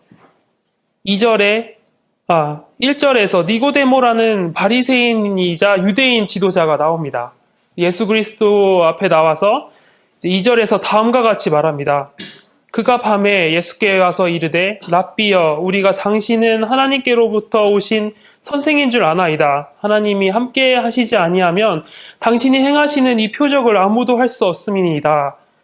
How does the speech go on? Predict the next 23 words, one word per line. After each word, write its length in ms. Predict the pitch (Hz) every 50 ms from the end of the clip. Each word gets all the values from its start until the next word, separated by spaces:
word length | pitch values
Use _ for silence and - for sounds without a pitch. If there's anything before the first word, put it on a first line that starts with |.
| _ _ _ _ _ _ -
어, 240 | 170 170 165 160
라고 240 | 156 175 190 196 226
말합니다. 520 | 170 147 147 151 143 139 131 135 127 131 - _ _ _ _ _ _ _ _ _ _ _ _ _ _ _ _ _ _
곧 160 | - 233 247 196
이 80 | 208 220
사람은 720 | 233 269 302 302 294 277 269 269 262 247 208 165 165 165
예수 260 | 170 196 202 - 285 262
그리스도가 640 | 277 269 262 254 - - - 240 226 208 220 220
하나님과 1300 | 214 277 302 320 320 302 285 277 269 262 254 240 233 226 - - _ _ _ _ _ _ _ - 247 247
함께 440 | 262 294 294 - 262 254 - 294
하신다는 400 | 285 277 269 277 262 240 240 226
사실을 640 | 220 220 220 208 - 208 196 226 240 240 240 - 196
무엇으로 640 | 175 175 220 262 294 285 294 233 202 185 151 143 -
알고 220 | 139 160 175 190
있나요? 540 | 185 156 143 135 127 139 180 196 156 139 - _ _ _ _ _ _ _ _ _ _ _ _ _ _ _ _ _ _
어, 340 | 160 156 156 156 151 151 147
마지막에 540 | 143 170 190 190 247 247 247 240 226 226 214
보면 540 | 190 202 190 190 208 214 226 233 262 269 - - -
표적, 540 | - - 359 - - 240 175 - - - - 240
예, 220 | 185 165 143 131 127
표적이라고 760 | - - 330 311 330 330 320 294 240 185 - 294 294 269 214
말하고 280 | 190 170 160 175 180 170
있습니다. 440 | 139 - - 160 143 135 135 131